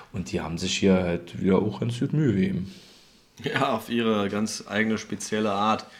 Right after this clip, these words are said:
Speaker 1: Ja.
Speaker 2: Ich hab mal kurz über den Tatort-Blog rüber gelesen,
Speaker 1: Mhm.
Speaker 2: Quell unendlichen Wissens und Erheiterung. Der hat jetzt, äh, nicht so ganz ein gutes Haar an dem Tatort gelassen, ähm, hat sich auch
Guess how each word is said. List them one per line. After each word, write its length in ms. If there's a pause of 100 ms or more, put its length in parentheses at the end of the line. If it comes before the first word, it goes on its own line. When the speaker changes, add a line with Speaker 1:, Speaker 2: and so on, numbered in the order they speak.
(200)
Speaker 1:
Ja. 80
Speaker 2:
Ich 60
hab 120
mal 120
kurz 280
über 200
den 200
Tatort-Blog 840
rüber 240
gelesen, 640
Speaker 1:
Mhm. 360 (100)
Speaker 2:
Quell 360
unendlichen 800
Wissens 460
und 440
Erheiterung. 720 (600)
Der 140
hat 100
jetzt, 380
äh, 160
nicht 200
so 320
ganz 300
ein 80
gutes 320
Haar 200
an 60
dem 140
Tatort 400
gelassen, 480 (640)
ähm, 600
hat 140
sich 180
auch 240